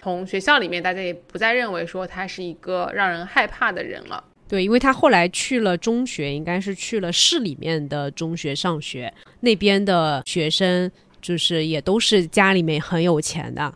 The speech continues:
Speaker 2: 个个都是有钱有势。就曾经他在小学的时候，在他们那个学校里面是一个，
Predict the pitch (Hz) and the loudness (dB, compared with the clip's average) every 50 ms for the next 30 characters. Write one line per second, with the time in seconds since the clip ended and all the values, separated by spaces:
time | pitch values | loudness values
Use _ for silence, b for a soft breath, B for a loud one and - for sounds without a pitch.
0 | _ _ - 285 254 196 196 185 180 185 180 - 208 180 160 135 143 - - 160 | _ _ 2 2 4 6 6 6 6 4 4 4 2 0 0 0 -2 -6 -6 -6
1 | 156 170 170 139 - - - - 175 147 110 B B B B B - 269 - - | -4 -4 -6 -6 -6 -6 -6 -6 -6 -8 -10 B B B B B -4 -4 -4 -2
2 | 190 185 180 196 - 233 240 240 240 247 254 240 247 - 214 165 135 156 - 151 | -4 -4 -4 0 0 2 2 2 2 4 4 4 4 4 2 0 0 -2 -4 -6
3 | 139 156 202 214 208 - 175 180 180 170 170 180 175 180 180 180 185 185 185 175 | -4 -2 -2 -2 -2 0 -2 0 0 0 0 0 0 0 0 0 0 0 0 0
4 | 165 - - 135 160 175 170 165 147 143 147 - - 180 165 139 127 110 110 143 | -2 -2 -4 -4 -4 -2 -2 -2 -2 -4 -6 -4 -2 -2 -2 -2 -4 -6 -6 -10
5 | - _ - 175 170 160 156 143 139 123 - | -10 _ -6 -4 -2 -2 -2 -2 -2 -4 -6